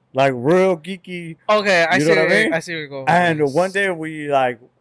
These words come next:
Speaker 1: we were, me and my, my ex were tasked with taking this foot to the mall. And, uh, he was looking for a pair of shoes. And I think he bought, at the time, the Mars Blackman,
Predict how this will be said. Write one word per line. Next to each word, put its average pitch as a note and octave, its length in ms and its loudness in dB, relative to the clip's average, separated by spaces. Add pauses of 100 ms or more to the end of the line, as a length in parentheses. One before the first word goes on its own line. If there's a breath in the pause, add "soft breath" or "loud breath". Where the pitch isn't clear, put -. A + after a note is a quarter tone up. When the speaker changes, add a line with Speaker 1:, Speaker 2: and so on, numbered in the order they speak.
(320)
Speaker 1:
we C3 320 -12
were, D#3 160 -6
me C#3 180 -8
and D3+ 100 -10
my, C3 320 -4
my B2 200 -8
ex D3 240 2
were B2+ 120 -6
tasked C#3+ 480 -4
with C3 100 -16
taking C#3 320 -8
this C3+ 140 -10
foot B2+ 200 -14
to C3+ 100 -16
the A#2 60 -12
mall. C3 560 0
And, A#2 220 -4
uh, A2 300 -2 (640)
he C3+ 100 -8
was B2+ 100 -4
looking C#3+ 180 -6
for C#3 140 -2
a A#2 60 -4
pair B2+ 220 -2
of B2 60 -12
shoes. D3 220 -18
And C#3+ 100 -4
I A#2+ 60 -6
think F3+ 220 -16
he G#3+ 40 -18
bought, C#3+ 320 -6
at A#2 260 -12
the A2+ 60 -20
time, C#3 480 -10
the B2 120 -10 (200)
Mars B2+ 300 -4
Blackman, E3 580 -6